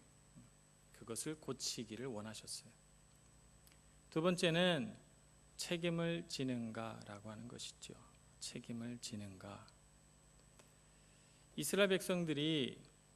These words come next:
모세를 향해서 원망하는 마음, 그 깊은 곳에는 어떤 마음이 도사리건가 하면,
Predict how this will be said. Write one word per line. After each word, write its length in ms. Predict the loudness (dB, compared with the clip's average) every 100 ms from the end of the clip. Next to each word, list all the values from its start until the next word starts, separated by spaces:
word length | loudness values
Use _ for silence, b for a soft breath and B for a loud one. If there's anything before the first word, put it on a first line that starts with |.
| -20 -20 -20 -20 -20 -14
모세를 460 | -2 0 2 4 4
향해서 320 | 2 2 2
원망하는 580 | 4 4 4 2 0 2
마음, 440 | 4 4 2 -2
그 140 | -4 -6
깊은 320 | -4 -4 0
곳에는 420 | 0 0 -2 -2
어떤 300 | -4 0 2
마음이 260 | 4 4 2
도사리건가 680 | 0 0 0 0 -2 -4 -6
하면, 340 | -6 -4 -4